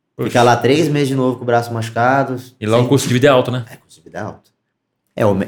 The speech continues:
Speaker 2: é o mais top, mas é alto. Aí foi onde eu voltei, e aí co-, depois disso daí, realmente foi, foi meio que tirando, assim, meio que a minha,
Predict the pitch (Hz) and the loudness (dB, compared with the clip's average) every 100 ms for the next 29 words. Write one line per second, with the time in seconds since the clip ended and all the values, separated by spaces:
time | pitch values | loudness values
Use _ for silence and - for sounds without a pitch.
0 | - 120 104 92 - 147 123 - 85 80 | 0 2 2 -2 0 2 2 -2 -10 -6
1 | 110 123 90 - _ _ _ _ _ _ | -2 -2 -4 -12 _ _ _ _ _ _
2 | _ _ _ _ _ _ _ - - 110 | _ _ _ _ _ _ _ -12 -4 0
3 | 117 120 123 120 131 135 127 147 185 180 | 2 4 4 4 4 4 4 6 6 4
4 | 139 139 139 151 - 127 - 185 190 180 | 4 4 2 -4 0 0 4 2 2 0
5 | 180 151 175 214 214 - _ _ _ _ | 2 4 2 -2 -6 -10 _ _ _ _
6 | - 127 143 131 139 - - 160 165 160 | 0 2 4 2 0 -6 -2 4 4 4
7 | 160 160 - _ _ _ _ _ 117 120 | 2 -2 -10 _ _ _ _ _ -2 2
8 | 120 123 - 139 123 131 135 135 131 131 | 2 0 0 4 4 4 2 0 0 2
9 | 127 127 127 - 123 120 117 113 113 117 | 4 4 2 0 2 4 2 0 0 2
10 | 110 95 | 0 -2